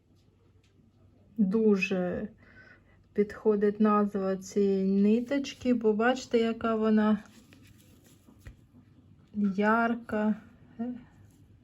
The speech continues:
різнокольорова. Ось такий в ні-, в неї состав: віскоза тридцять процентів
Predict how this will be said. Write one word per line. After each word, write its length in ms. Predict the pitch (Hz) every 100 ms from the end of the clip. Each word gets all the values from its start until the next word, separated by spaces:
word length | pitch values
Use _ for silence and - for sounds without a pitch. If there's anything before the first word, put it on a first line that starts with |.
| -
різнокольорова. 1900 | 214 214 202 220 214 226 220 214 208 208 208 208 214 233 247 247 226 226 220 - - - - - - - - - - - - - - - - - -
Ось 240 | 240 254 -
такий 440 | 214 214 240 247
в 80 | 226
ні-, 240 | 214 214 240
в 60 |
неї 320 | 208 214 208
состав: 800 | 208 202 190 - 214 226 285 294
віскоза 960 | 233 220 - - 233 247 302 285 302 294 277
тридцять 460 | 285 285 285 285 269
процентів 920 | 269 254 - 269 269 254 262 254 -